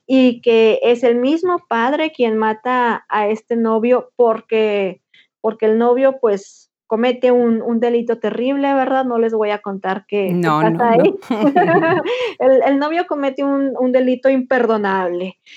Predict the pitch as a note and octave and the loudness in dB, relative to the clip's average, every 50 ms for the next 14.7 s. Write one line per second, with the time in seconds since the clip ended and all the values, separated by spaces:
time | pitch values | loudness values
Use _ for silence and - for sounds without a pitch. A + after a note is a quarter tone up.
0 | - _ - G#3+ A3+ A3 A3+ A#3+ A#3+ A#3 C#4 C#4+ C#4 C#4+ B3 A#3 A#3 A#3 C4 B3+ | -20 _ -8 -6 -6 -4 -4 -4 -4 -2 -2 -2 -2 -2 -4 -4 -4 -4 -4 -4
1 | B3 A#3+ A#3+ A#3+ A#3+ A#3+ A#3 B3 A#3+ _ - A3+ A3 G#3 G3 F#3+ - - - _ | -4 -2 -4 -4 -4 -4 -6 -6 -8 _ -6 -4 -4 -4 -4 -6 -12 -20 -20 _
2 | _ G#3+ G#3+ G#3 G#3 G3+ G#3 G#3 G#3 A#3 A#3+ A#3 A#3 A#3 - C4 C4+ C4 B3+ B3+ | _ -2 0 0 0 0 0 0 2 2 4 4 2 2 2 2 2 2 2 0
3 | - C4+ C#4 C4+ B3+ A3+ G3+ - A3+ A3 A3 A3 A3 A3 A3+ A3+ A#3 A#3 A#3 A3 | 0 0 2 2 2 2 2 0 0 -2 0 0 0 0 0 2 2 2 2 2
4 | A3 A3 A3 - - A3+ A3 G#3 G3 F#3+ G3 _ _ - - - _ - A3+ A#3 | 2 -2 -2 -2 -2 0 0 0 0 -2 -4 _ _ -20 -20 -20 _ -2 0 2
5 | A#3+ A#3 A#3 A#3+ B3 B3 B3+ - D4 C#4 - - C#4 C#4 C#4 C#4 C4+ C4 B3+ C4 | 2 4 4 2 2 0 0 -2 -2 -2 -2 -4 -4 -2 0 2 2 2 2 0
6 | C4 - - _ _ _ _ - C4 C4 C4 B3+ B3+ B3+ B3+ A#3+ A#3+ A#3+ B3 B3 | -2 -6 -12 _ _ _ _ -4 -2 -2 -2 -2 -2 -2 -2 -2 -2 -2 -2 -2
7 | B3 A#3+ C4 C#4 D4+ D4 - C#4 C4 B3 A#3 A3+ A#3 - A#3 A3+ A3+ A3+ A#3 A#3 | -2 -2 -4 -4 -4 -4 -4 -4 -2 -2 -2 -2 -4 -4 -2 -2 -2 -2 -2 -4
8 | A#3 B3+ B3+ B3 - B3 A#3+ A#3 A3+ G#3+ A#3 A3+ A3+ A3+ G#3+ G#3+ G#3+ G#3 G3 G3 | -4 -8 -10 -6 -2 0 0 0 0 0 0 2 2 2 2 2 2 2 0 0
9 | F#3+ G3 - _ _ _ _ - - - - _ _ - B3+ C4 C4 B3+ B3 A#3 | -2 -4 -8 _ _ _ _ -20 -20 -20 -20 _ _ -4 -2 0 2 2 2 0
10 | A#3 B3+ B3+ B3+ C#4 C#4+ C#4 C#4 - _ - B3+ C4 C4 C4 C4 - C#4 C#4 - | 0 -2 -2 0 0 -2 -4 -4 -6 _ 0 2 2 0 0 -4 -8 -10 -8 -6
11 | C4 B3+ B3 B3+ C4 C4+ C#4 C#4 - D4 C4+ C4 B3+ B3+ C4 B3+ B3 A#3+ A#3 A#3 | -4 -2 0 2 2 2 0 -2 -4 -4 -2 -4 -4 -4 -4 -2 -2 0 0 0
12 | A#3+ A#3+ A#3+ A#3 A#3 - C4 B3+ C4 _ _ _ - C#4+ C#4 C#4 C4+ C4 C4+ C#4 | 0 0 0 -2 -2 -2 -2 -2 -2 _ _ _ -2 0 2 2 2 0 0 0
13 | B3+ B3+ A#3+ A#3 A#3 A#3 A3 - A3+ A3 A3 A3+ A3+ A3+ A3 G#3+ G#3+ - A3 G#3+ | 2 2 2 0 0 -4 -2 0 0 0 0 0 0 0 -2 -4 -4 -2 -2 -2
14 | G#3 G3+ - - G#3 - G3+ G#3+ - - B3+ B3+ C4+ C4+ | -2 -4 -6 -8 -6 -6 -6 -8 -6 -4 -2 -2 -2 -2